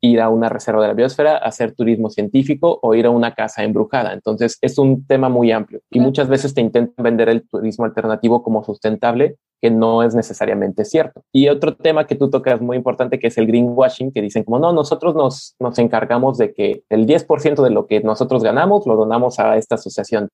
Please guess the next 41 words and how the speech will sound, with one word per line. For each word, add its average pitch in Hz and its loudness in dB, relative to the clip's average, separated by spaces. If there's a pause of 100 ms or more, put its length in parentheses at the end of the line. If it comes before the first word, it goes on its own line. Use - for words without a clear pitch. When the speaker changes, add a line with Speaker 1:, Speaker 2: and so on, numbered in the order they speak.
Speaker 1:
Pero, 107 0
¿cómo 135 0
sabes 127 -2
que 110 0
de 107 0
verdad 107 0
se - -4
está 107 -2
haciendo 113 0
eso? 131 -2 (160)
Tal 131 2
vez 139 2
lo 127 0
que 117 2
ellos 123 0
están 127 0
impactando 135 -2
es 123 0
mucho 131 0
más 117 -2
de 117 -2
lo 107 2
que 110 0
ellos 110 2
están 110 -2
compensando. 110 -4 (460)
O 113 0
tal 131 -2
vez 139 0
lo 123 2
hicieron 123 -2
una 123 0
vez 135 -2 (160)
y 110 -6
no 107 0
lo 110 2
volvieron 107 0
a 107 -2
hacer. 135 -2
O - -12
sea, 104 -4